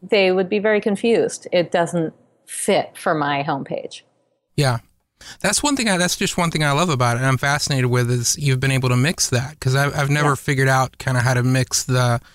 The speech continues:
Speaker 2: the personal and, you know, 'cause I'm the same way, you know, I mean, we're all fairly self-interested. Obviously, I would r-, much rather just talk or write about myself all the time than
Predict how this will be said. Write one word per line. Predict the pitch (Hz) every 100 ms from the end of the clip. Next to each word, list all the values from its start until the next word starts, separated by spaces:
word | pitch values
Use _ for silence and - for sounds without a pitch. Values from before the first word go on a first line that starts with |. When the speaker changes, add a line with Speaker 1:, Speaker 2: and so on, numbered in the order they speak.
| _ _ _ _ _ _ -
Speaker 2:
the |
personal | 131 156 147 - 143 135 135 131 127 143
and, | 131 127 123 120 117 - _ _ -
you | 147
know, | 135
'cause | 147 190
I'm | 208
the |
same | - 160 127 135
way, | 156 120 123 143 165
you | 147
know, | 135 127 131
I |
mean, | 143 139
we're | 135
all | 147 160
fairly | - 135 139 127
self-interested. | - 135 - 143 - - - 123 131
Obviously, | - 139 151 147 - 135 131
I | 123
would | 127 123 123
r-, | 123
much | 135 139 -
rather | 135 135 135
just | 127 120 - _ _ -
talk | 135 135 -
or | 139 131
write | 131 135
about | 131 123
myself | 120 - 135 -
all | 127
the | 117
time | - 156 135 123 123 - _ _ _ 131
than | 135 135 131